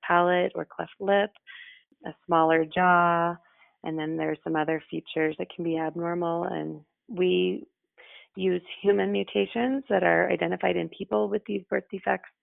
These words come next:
to try and uncover how things happen normally and then h-, what goes wrong when they happen wrong.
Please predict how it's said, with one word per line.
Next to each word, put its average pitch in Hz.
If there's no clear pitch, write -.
to -
try 170
and 165
uncover 165
how 160
things 151
happen 151
normally 220
and 170
then 165
h-, 165
what 156
goes 156
wrong 156
when 156
they 151
happen -
wrong. -